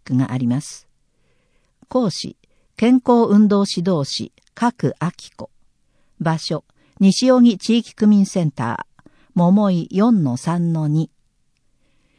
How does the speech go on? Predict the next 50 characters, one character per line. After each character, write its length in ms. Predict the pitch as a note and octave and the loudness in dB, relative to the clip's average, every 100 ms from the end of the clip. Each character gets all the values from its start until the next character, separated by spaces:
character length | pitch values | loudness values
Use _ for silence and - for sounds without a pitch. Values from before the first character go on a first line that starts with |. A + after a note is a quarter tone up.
| _ - | _ -4
十 240 | F3+ C#4+ | -2 -2
八 300 | C4 B3+ A#3 | -2 -4 2
日 360 | A3 G3+ E3+ - | 2 2 -4 -6
火 200 | - E3 | -2 0
曜 340 | F#3+ F#3+ A#2+ - | 0 -2 -4 -4
午 180 | G3 C4 | 2 4
後 140 | A#3 | 4
一 200 | - B3+ | 2 -4
時 120 | G#3+ | -4
三 180 | G3 G#3 | -2 0
十 140 | G#3 G#3+ | 0 -2
分 240 | - D3+ | -2 -2
か 140 | D3 | -2
ら 100 | C#3+ | -4
三 240 | - G#3+ F#3 | -2 -2 -2
時 140 | D3 | -4
三 220 | - F3 | -4 -4
十 120 | F3 E3+ | -4 -6
分。 380 | - G#2 G2 - _ _ _ _ _ _ _ | -10 -8 -10 -12 _ _ _ _ _ _ _
ひ 140 | - | -10
と 160 | - D4 | -4 -4
手 160 | - F#3 | -2 -2
間 180 | B2 | 0
が 180 | B2 D3+ - | -2 -2 -2
美 420 | E3 - B3+ B3+ | -6 -6 -6 -6
し 80 | - | -6
さ 180 | D3 | -4
の 140 | B2 A#2 | -2 0
も 180 | B2 C3 | -2 -2
と。 180 | C3+ - _ _ _ _ _ _ _ _ _ - | -10 -14 _ _ _ _ _ _ _ _ _ 0
四 200 | A3 A#3+ | 4 4
十 140 | A#3+ | 2
歳、 320 | A#3 - F3 E3 | -2 0 0 2
五 140 | F3+ | 2
十 120 | G#3+ | 0
歳 280 | - A3+ G3 | -2 -2 0
代 180 | F3 E3 | 0 0
の 140 | E3+ | 0
た 160 | E3 E3 | -2 0
め 120 | F3 | 0
の 200 | D#3+ D#3+ | 0 -2
食 440 | - C#3 C3+ A3 F#3+ | -6 -4 -2 -2 -2
事、 180 | E3 - _ _ _ | -4 -12 _ _ _
試 180 | - F#3 | -2 0
食 280 | C4 B3 A#3+ | 0 0 0
が 180 | A3 F3 | 0 -2
あ 40 | |
り 100 | E3+ | -4
ま 140 | E3 | -4
す。 240 | E3 - | -6 -12